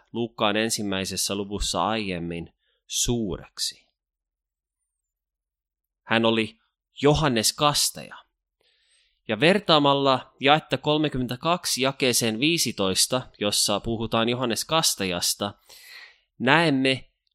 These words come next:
Johanneksen olleen suuri Herran edessä, kun taas Jeesus on suuri ilman mitään varauksia. Jeesus on suuri itsessään.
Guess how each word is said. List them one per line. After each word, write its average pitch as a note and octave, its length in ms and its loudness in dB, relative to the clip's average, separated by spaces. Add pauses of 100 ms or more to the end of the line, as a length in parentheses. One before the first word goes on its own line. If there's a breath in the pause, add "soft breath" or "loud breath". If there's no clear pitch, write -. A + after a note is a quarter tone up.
(120)
Johanneksen C#3 800 2
olleen A#2+ 640 0 (360)
suuri D3 1000 4 (200)
Herran D#3+ 500 4
edessä, G2 640 2 (1120 soft breath)
kun D3 200 2
taas C#3 460 2
Jeesus F3 500 2
on C3 180 4
suuri C#3+ 720 2 (380 soft breath)
ilman D#3+ 600 4
mitään C#3+ 580 0
varauksia. F#2 840 -2 (960 loud breath)
Jeesus F3+ 440 4
on D3 140 2
suuri E3+ 480 0
itsessään. - 960 -2